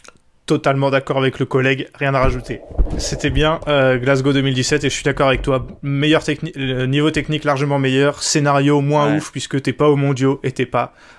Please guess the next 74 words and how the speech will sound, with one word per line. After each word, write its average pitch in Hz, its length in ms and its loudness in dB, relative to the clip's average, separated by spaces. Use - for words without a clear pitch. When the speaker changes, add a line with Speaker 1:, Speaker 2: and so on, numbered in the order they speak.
Speaker 1:
en 147 60 -2
Speaker 2:
Oh, 143 40 0
Speaker 1:
finale. 123 280 0
Speaker 2:
voilà. 110 160 -4
Speaker 1:
Euh, 131 600 2
Speaker 2:
Dis-nous, 127 260 2
Stéphane, 165 440 -2
euh, 131 260 0
ton 135 180 -6
avis, 160 280 -2
parce - 140 -10
que 139 100 -4
du 131 180 -2
coup, 175 120 -4
Speaker 1:
Oui. 175 100 0
Speaker 2:
tu 165 60 0
nous 131 100 -2
poses 135 180 -4
la 135 120 0
question, 143 360 -6
mais 127 120 -4
Speaker 1:
C'est 117 220 -4
vrai, 185 200 0
ça. - 260 -6
Euh, 131 380 0
et 170 180 4
en 151 80 2
plus, 175 220 -2
Benoît, 160 260 4
euh, 127 720 2
deux 165 120 4
joueuses 160 360 2
qui 151 100 -6
ont 143 60 -2
dû 135 100 -2
se 160 140 -2
mettre 165 180 -2
à 151 60 4
jouer, 156 240 2
euh, 151 160 4
rapidement 143 400 0
puisqu'elles 160 280 -4
s'étaient - 240 -4
baladées 139 380 2
toute - 140 -14
la 143 80 0
semaine. 165 200 -4
C'est - 120 -8
peut-être 190 120 4
pour 170 140 -6
ça 214 100 0
aussi 180 200 0
qu'on 143 160 -2
a 131 40 2
eu 131 60 4
le 135 60 0
droit 160 160 2
à 151 40 4
un 135 80 2
match 127 220 -2
de 127 80 2
ouf, 170 180 2
c'est - 120 -6
qu'elles 127 240 -2
avaient 123 200 2
pas 156 440 2
beaucoup 139 320 -4
passé 135 240 -2
de 127 60 -12
temps 156 180 -4
sur 139 180 -2
les 127 80 0
terrains 143 260 -2
avant. 120 300 -4